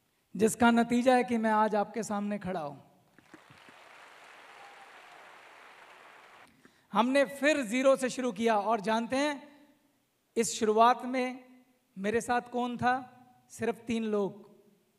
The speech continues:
एक सरबजीत सिंह, एक संजय वर्मा और तीसरा मेरा भाई सीएम हांडा,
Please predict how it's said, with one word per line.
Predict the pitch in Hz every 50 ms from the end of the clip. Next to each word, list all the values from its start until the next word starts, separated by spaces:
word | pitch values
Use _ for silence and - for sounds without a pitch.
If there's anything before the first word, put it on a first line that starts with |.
| _ _ _ _ _ _ _ _ _ _ -
एक | 226 226 247 262 254 -
सरबजीत | - - 240 254 262 240 196 202 269 277 285
सिंह, | - - 277 254 214 165 135 - - - - - - - _ _ _ _ _ _ _ _ _ - - - - - - - - - - - - - - - - - - - - - - - - - - - - - -
एक | 233 240 277 285 277
संजय | - - 277 277 269 269 277
वर्मा | 269 277 277 277 311 285 247 180 - - - - - - - - - - - - - - - - - - - - - - - - - - - - - - - - - - - - - -
और | 220 240 254 240
तीसरा | - - 269 262 - - 277 277 277
मेरा | 269 269 262 269 262
भाई | 262 214 233 247 262 269 277 262
सीएम | 220 - 262 262 254 262 262 262 233
हांडा, | 233 247 240 247 214 156 123 -